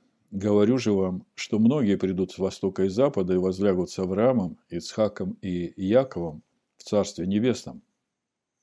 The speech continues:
То есть Авраам, Ицхак и Яков уже там. "А сыны царства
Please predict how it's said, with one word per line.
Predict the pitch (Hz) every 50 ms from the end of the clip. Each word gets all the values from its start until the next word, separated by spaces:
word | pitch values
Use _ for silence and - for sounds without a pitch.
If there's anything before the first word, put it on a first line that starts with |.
| _ _ -
То | - 98
есть | 90 -
Авраам, | 101 98 95 107 117 117 104 92
Ицхак | 87 - - - 98 90 - 95
и |
Яков | 98 110 104 - - 87 78 - _
уже | 113 101 - 131 131
там. | - - - - - - _ _ _ _ _ _ _ _ _ _ _ _ _ _ _ _ _ _ _
"А | 113 110
сыны | - - 139 135 135
царства | 127 - - 151 160 170 - - - 107 95 90 -